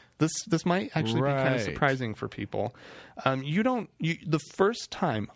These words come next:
Speaker 1: only the first time that you go to the temple, do, are you doing any sort of work for yourself?
Speaker 2: Well, that's not true. There is marriage.
Speaker 1: Well, there is marriage.
Speaker 2: So there's, there's the first time you go, which is your endowment.
Speaker 1: Right.
Speaker 2: You get endowed with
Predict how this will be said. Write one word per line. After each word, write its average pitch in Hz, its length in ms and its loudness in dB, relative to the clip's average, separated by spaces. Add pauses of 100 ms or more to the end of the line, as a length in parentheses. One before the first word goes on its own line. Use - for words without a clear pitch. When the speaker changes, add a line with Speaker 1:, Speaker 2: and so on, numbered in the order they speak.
(140)
Speaker 1:
only 196 440 4
the 117 100 -2
first - 280 2
time 110 320 0 (440)
that - 120 0
you 127 60 2
go 123 80 6
to 117 100 2
the 110 80 0
temple, 107 380 0
do, 110 240 -2
are 110 100 2
you 110 100 -2
doing 104 360 -2
any 143 160 2
sort 127 180 0
of 107 120 -4
work 98 340 2 (540)
for 110 600 2
yourself? - 640 -2
Speaker 2:
Well, 135 100 4
that's 139 220 0
not 107 120 -2
true. - 200 -6 (600)
There 123 160 4
is 113 180 -2
marriage. 85 500 -4 (320)
Speaker 1:
Well, 147 80 10
there 156 160 4
is 135 160 -2
marriage. 98 520 -2
Speaker 2:
So 117 120 2
there's, 117 260 2
there's 123 340 2
the 131 80 2
first 196 260 2
time 156 160 2
you 127 60 2
go, 113 160 0
which 113 200 -2
is 107 120 0
your 113 160 2
endowment. 92 800 -2
Speaker 1:
Right. 95 420 0 (140)
Speaker 2:
You 110 100 -2
get 113 200 4
endowed 113 680 2
with 98 520 -6